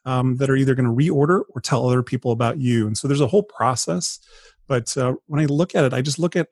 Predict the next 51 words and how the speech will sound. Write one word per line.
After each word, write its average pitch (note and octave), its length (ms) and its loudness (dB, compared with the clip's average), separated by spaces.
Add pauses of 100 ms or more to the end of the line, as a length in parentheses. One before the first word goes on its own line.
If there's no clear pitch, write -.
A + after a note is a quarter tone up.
like, C#3+ 200 -8
what C#3+ 160 0
are - 40 0
the A3+ 80 -4
best D3+ 460 -6
businesses C3+ 600 -2
doing? C3 520 -2 (440)
And C3+ 140 2
I B2+ 60 2
do C3 140 2
have E3 140 2
to D#3 60 -4
share, D3 500 0 (720)
when C3 100 2
I B2+ 60 4
moved C#3 320 4
to D3+ 60 -6
California, C#3+ 800 0 (220)
one C#3 100 -2
of B2 120 2
the - 60 -8
first D#3+ 240 0
things D#3 160 2
that C3 100 0
happened C3+ 340 0
was A2+ 120 0
my A2 120 0
truck C#3 520 -4 (320)
was B2 200 -4
running C3+ 360 2
weird. A2 400 -2 (600)
I C3 40 -18
took E3 200 0
it E3+ 100 0
to - 120 -2
the, C3 280 4
a B2 60 -8
Ford C#3 400 0
dealer, B2 440 -2 (180)
and A#2 280 0
I A2+ 40 -2
won't B2+ 200 -2
name B2+ 260 2
names, B2 400 0
but - 300 -4
they B2+ 240 0
came C3+ 260 -2
back C3 220 2
with A#2+ 100 -6
a A#2 200 -2
ridiculous C3 640 -4